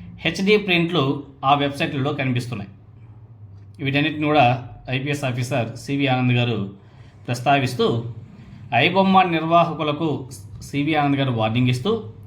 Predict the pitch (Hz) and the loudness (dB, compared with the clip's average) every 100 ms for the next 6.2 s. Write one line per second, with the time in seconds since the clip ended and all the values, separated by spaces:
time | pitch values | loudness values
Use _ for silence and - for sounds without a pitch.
0 | - - - - - - - - - - | -20 -20 -20 -20 -20 -20 -20 -20 -20 -20
1 | - 139 190 190 165 190 202 214 196 180 | -6 2 2 6 6 6 2 0 0 0
2 | 180 190 151 147 185 175 175 170 160 143 | 4 4 2 -2 -2 2 2 2 0 0
3 | 156 156 151 156 160 143 147 151 151 151 | 0 -2 -2 -2 0 0 0 0 0 -2
4 | 127 139 165 160 160 143 147 143 139 127 | -2 -2 -2 -2 -2 0 0 2 0 2
5 | 123 123 131 131 127 123 120 123 147 127 | 4 4 2 -2 -2 -2 0 -2 -2 0
6 | 123 110 | 0 -2